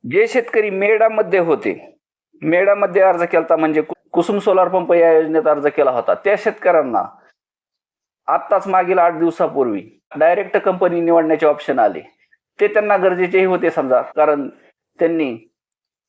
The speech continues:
दोन हजार एकवीस पासूनचे अर्ज प्रलंबित होते आणि मागील त्याला सौर योजनेमध्ये ते एकदम मागे राहिले होते. त्यामुळे त्यांना प्राधान्य देऊन त्यांना डायरेक्ट कंपनी निवडण्याचे ऑप्शन दिले आणि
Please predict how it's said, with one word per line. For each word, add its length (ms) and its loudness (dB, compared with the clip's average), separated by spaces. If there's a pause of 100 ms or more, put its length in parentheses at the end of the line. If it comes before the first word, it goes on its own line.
(160)
दोन 200 2
हजार 220 2
एकवीस 460 -4
पासूनचे 680 -2
अर्ज 340 0
प्रलंबित 580 0
होते 480 -8 (960)
आणि 300 0
मागील 380 0
त्याला 180 4
सौर 200 -2
योजनेमध्ये 760 0 (420)
ते 120 2
एकदम 520 0 (240)
मागे 320 0
राहिले 260 0
होते. 220 -6
त्यामुळे 460 0
त्यांना 400 0 (540)
प्राधान्य 460 0
देऊन 280 2
त्यांना 280 0
डायरेक्ट 380 0
कंपनी 420 0
निवडण्याचे 460 -2
ऑप्शन 360 -2
दिले 180 0
आणि 460 2